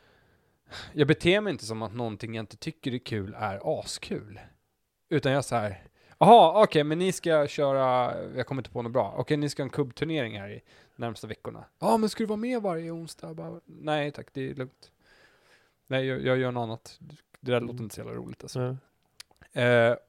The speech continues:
Speaker 1: och, och många andra som kanske är en del av den här klicken, det här grabbgänget,
Speaker 2: Mm.
Speaker 1: oftast är det ju grabbgäng man snackar om, som har
Speaker 2: Mm.
Speaker 1: hängt ihop sedan mellanstadiet, liksom.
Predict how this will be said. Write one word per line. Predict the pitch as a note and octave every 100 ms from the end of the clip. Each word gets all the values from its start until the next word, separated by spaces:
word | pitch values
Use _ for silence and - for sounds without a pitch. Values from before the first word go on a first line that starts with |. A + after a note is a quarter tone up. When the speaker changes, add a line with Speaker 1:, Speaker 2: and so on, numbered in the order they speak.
| _
Speaker 1:
och, | D#3 D#3
och | D#3
många | D3+ E3 F#3
andra | E3+ C3
som | - B2+
kanske | C#3 -
är | C3+
en | B2
del | D#3 D3
av | A2+
den | G#2+
här |
klicken, | A2 F#3+ - - C#3 G3 _
det |
här | A#2+
grabbgänget, | G#2+ A2+ G2+ G#2 A#2 G#2+ F#2+ - -
Speaker 2:
Mm. | A2+
Speaker 1:
oftast | G#2+ A2+
är | A2+
det |
ju | G#2
grabbgäng | A2+ G2+ G#2 G2
man | G#2+
snackar | - C3 -
om, | A2+ A2
som | A2+
har | G#2 A2
Speaker 2:
Mm. |
Speaker 1:
hängt | A2 A2 G#2
ihop | G2+ G#2 -
sedan | G#2+ G#2
mellanstadiet, | G#2+ G#2+ G2 - G2 - -
liksom. | -